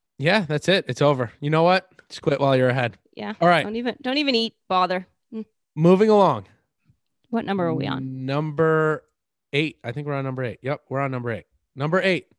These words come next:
Speaker 1: you have to eat breakfast to boost your metabolism. And I will say that myself as a coach ten years ago, I fell victim to telling clients that
Speaker 2: Breakfast is the most important
Speaker 1: you
Speaker 2: part of
Speaker 1: have
Speaker 2: the
Speaker 1: to
Speaker 2: day.
Speaker 1: eat breakfast. So the benefits of consuming breakfast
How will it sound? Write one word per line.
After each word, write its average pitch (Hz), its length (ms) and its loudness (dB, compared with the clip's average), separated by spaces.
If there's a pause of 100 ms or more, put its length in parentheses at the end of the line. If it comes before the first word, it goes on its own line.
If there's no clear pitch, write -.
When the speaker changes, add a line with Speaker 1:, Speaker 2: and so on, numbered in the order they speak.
(640)
Speaker 1:
you 131 120 -6
have 151 220 -2
to 160 80 -8
eat 160 200 -8
breakfast 139 440 -4
to 123 60 -8
boost 120 240 -6
your 127 60 -10
metabolism. 131 680 -6 (140)
And 160 460 0
I 147 160 0
will 151 320 2
say 156 320 0
that 143 180 -6
myself 139 540 -2
as 131 160 -4
a 123 60 -8
coach - 480 -4
ten 147 320 -8
years 143 240 -2
ago, 156 420 -2
I 135 200 -2
fell 135 260 -2
victim 139 460 -6
to - 160 -14
telling 131 500 -6
clients 139 580 -6
that 135 260 0
Speaker 2:
Breakfast 208 320 -4
is 220 120 -2
the 208 80 0
most 190 240 0
important 185 340 -2
Speaker 1:
you 131 60 -2
Speaker 2:
part 135 60 2
of 139 60 2
Speaker 1:
have 135 140 -2
Speaker 2:
the - 60 -6
Speaker 1:
to 147 100 -2
Speaker 2:
day. 170 80 -4
Speaker 1:
eat 139 340 -6
breakfast. 123 540 -6
So 131 340 2 (600)
the 139 80 -4
benefits 156 580 0
of 147 320 0 (160)
consuming 156 720 -4
breakfast 143 580 -2